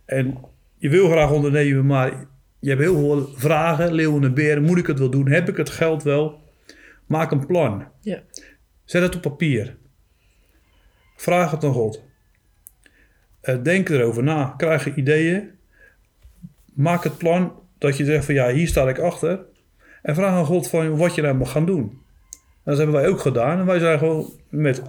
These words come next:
Speaker 1: de Rabobank gaan praten. En die hebben gezegd, "Wij geloven in jullie plan." We zijn met een, eh, Atradius gaan praten. Dat is een verzekeraar in onze branche. Om uit te leggen wie we zijn en wat we doen.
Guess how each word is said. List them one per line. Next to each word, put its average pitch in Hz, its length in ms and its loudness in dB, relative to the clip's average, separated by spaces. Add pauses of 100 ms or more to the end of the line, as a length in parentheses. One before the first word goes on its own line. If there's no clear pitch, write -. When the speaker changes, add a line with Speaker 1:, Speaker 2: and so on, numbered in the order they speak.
(440)
Speaker 1:
de - 100 -4
Rabobank 156 380 2
gaan 147 160 -2
praten. 143 640 -2
En 160 80 -2
die 156 100 0
hebben 139 200 0
gezegd, 127 200 -2
"Wij 123 120 -2
geloven 185 320 0
in 185 60 2
jullie 180 180 0
plan." 170 340 -4 (520)
We 135 80 -4
zijn 131 220 2
met 123 120 -2
een, 120 280 -4
eh, - 180 -12
Atradius 165 500 0
gaan 156 140 -2
praten. 151 260 0
Dat 139 100 -2
is 104 100 -4
een 131 60 -2
verzekeraar 151 460 0
in 151 80 0
onze 143 220 0
branche. 143 400 -2 (500)
Om 135 160 -4
uit 156 140 0
te 156 80 -2
leggen 131 220 0
wie 160 160 0
we 170 100 0
zijn 131 420 -2
en 120 60 -6
wat 117 160 -2
we 117 100 -6
doen. 202 200 0